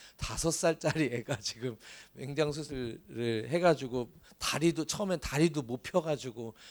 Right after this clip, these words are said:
아파가지고, 다리 피면은 힘줘야 되니까 배에다 힘줘야 돼, 그러니까 소변을 보려면 배에다 힘줘야 되니까 힘을 못 줘, 아프니까 힘을 못 줘가지고 소변 못 봐가지고 막 보-, 막 아프다고 막 이제 인위적으로 이제 막 뽑고 막 이렇게 하느라고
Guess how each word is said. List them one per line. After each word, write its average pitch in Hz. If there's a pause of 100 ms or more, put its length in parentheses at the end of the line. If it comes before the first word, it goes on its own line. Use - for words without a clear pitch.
(120)
아파가지고, 151
다리 165
피면은 185
힘줘야 208
되니까 135 (240)
배에다 185
힘줘야 226
돼, 185 (200)
그러니까 113 (140)
소변을 214
보려면 165
배에다 151
힘줘야 240
되니까 156 (380)
힘을 277
못 170
줘, 156
아프니까 208
힘을 285
못 202
줘가지고 170
소변 233
못 147
봐가지고 156
막 131
보-, - (460)
막 -
아프다고 165
막 120
이제 135
인위적으로 151
이제 120
막 117 (100)
뽑고 -
막 143
이렇게 123
하느라고 170